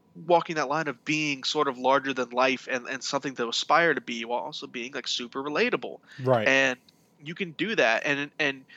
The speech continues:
Speaker 1: you don't have to make somebody garbage in order to relate to them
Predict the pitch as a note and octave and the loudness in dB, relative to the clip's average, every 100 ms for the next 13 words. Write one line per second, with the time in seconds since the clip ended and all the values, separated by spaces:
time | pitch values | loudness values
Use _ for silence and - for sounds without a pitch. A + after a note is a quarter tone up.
0 | - - D#3 G3 - - - F#3 F#3+ - | -14 -8 -2 -2 -2 -4 0 2 2 0
1 | - D#3+ C3 D#3 - - C#3 C3 B2+ B2 | -8 -6 0 2 2 -2 -2 0 0 0
2 | - - B2 C3+ B2 A#2 - B2+ A#2+ - | -8 2 4 4 2 -6 -6 -6 -6 -8
3 | A#2+ B2 B2 A2+ A#2 A2 D2 | -8 -2 -2 -2 -6 -6 -6